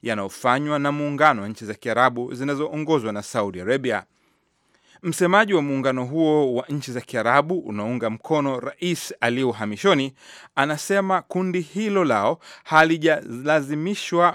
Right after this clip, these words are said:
kutekeleza tangazo hilo la Umoja wa Mataifa la kusitisha mapigano kwa wiki moja ili makundi ya huduma dharura yaweze kuingia kwa usalama, kupeleka chakula na dawa kwa mamilioni ya watu wanaotaabika kutokana na miezi kadhaa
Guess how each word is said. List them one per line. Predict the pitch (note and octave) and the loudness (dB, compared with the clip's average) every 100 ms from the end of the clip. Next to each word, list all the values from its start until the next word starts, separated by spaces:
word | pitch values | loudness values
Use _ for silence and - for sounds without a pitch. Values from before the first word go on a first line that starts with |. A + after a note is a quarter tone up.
| - | -2
kutekeleza | C#3+ D3 - D3+ F3 A2+ G#2 | -12 -10 -6 0 0 0 -4
tangazo | - B2 B2+ B2 A#2+ | -6 -2 2 2 0
hilo | B2+ D#3+ C#3 | 0 0 2
la | A#2+ | 0
Umoja | A#2+ C3 A#2 | -2 -4 -4
wa | |
Mataifa | A2+ - D#3 D3+ C#3 - - - | -4 -2 -2 0 -2 -2 -14 -6
la | D#3+ | -4
kusitisha | - E3+ - - | -4 -6 -4 -4
mapigano | F3 - E3+ F#3 D3+ | -4 -4 4 6 6
kwa | A#2+ A2+ | 4 -2
wiki | A2+ - | -2 -4
moja | C#3+ E3 A#2 G2 - - - | 0 0 0 -4 -8 -20 -12
ili | G#3 G#3 C#3 | -6 -4 -4
makundi | G2+ F#2 - F#3 F3+ E3 | -4 -8 -6 -4 -2 -2
ya | |
huduma | A#2 B2+ C3 A2+ | -2 -4 -6 -4
dharura | G2+ C3+ D3 C#3 - - - | -4 0 2 2 -2 -18 0
yaweze | E3+ E3 E3+ F3+ B2 A2+ | 4 4 4 4 2 -2
kuingia | - B2 A#2 A2 C3+ | -6 -6 -6 -4 -4
kwa | A#2+ C3 | -4 -4
usalama, | B2+ - D#3+ D#3+ F2+ E2+ | -4 -4 -2 -2 -4 -12
kupeleka | - - A#2+ B2 | -14 -6 -6 -4
chakula | - C3+ - F3 C#3+ C3+ - - | -8 -6 2 4 4 0 -16 -12
na | C#3 C#3 | -4 -2
dawa | D3 D#3+ G#2 | 0 2 0
kwa | F#2+ B2 | -2 -6
mamilioni | A#2+ B2+ B2 C3+ | -4 -4 -2 -2
ya | A#2 | -2
watu | A2 C3+ D3 D#3 C#3 | 4 2 2 -6 -4
wanaotaabika | C#3 D3+ D3+ - D3+ D3+ F3 G#2 | -2 0 -2 0 0 0 -4 -4
kutokana | - A#2 - C3+ | -10 -10 -2 0
na | B2+ | 0
miezi | C3+ C3 B2+ | -2 -4 -4
kadhaa | C#3 D3+ B2 | 2 6 6